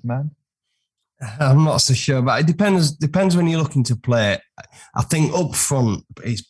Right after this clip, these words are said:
Speaker 2: just so, so hard to open the batting in South Africa. The pitches are generally pretty good, but they're very spicy early on. But it does, uh, it does get easier in the middle order, and, and the stats back that u-, up over the last few, few years.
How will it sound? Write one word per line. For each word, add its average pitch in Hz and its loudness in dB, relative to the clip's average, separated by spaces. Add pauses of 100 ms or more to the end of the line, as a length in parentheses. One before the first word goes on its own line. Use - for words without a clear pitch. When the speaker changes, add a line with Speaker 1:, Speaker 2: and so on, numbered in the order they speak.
Speaker 2:
just 123 0
so, 135 2
so 113 0
hard 104 0
to 98 -2
open 98 -2
the 90 -2
batting 92 -4 (200)
in 104 2
South 98 0
Africa. 95 -6 (320)
The - 2
pitches 156 0
are 131 4
generally 117 2
pretty 110 -2
good, 98 -2
but 76 -8
they're 104 -6
very 117 0
spicy 104 -2
early 95 -2
on. 95 -4 (340)
But 113 2
it 107 -2
does, 123 2
uh, 92 -8 (260)
it 104 -6
does 127 2
get 135 -2
easier 101 0
in 101 0
the 101 0
middle 101 -2
order, 101 -2
and, 95 -6
and 101 -6
the 95 -4
stats - -2
back - -4
that 101 -4
u-, 104 -4
up - -6
over 90 -4
the 101 -2
last 101 -2
few, 92 -4 (120)
few 101 0
years. 92 0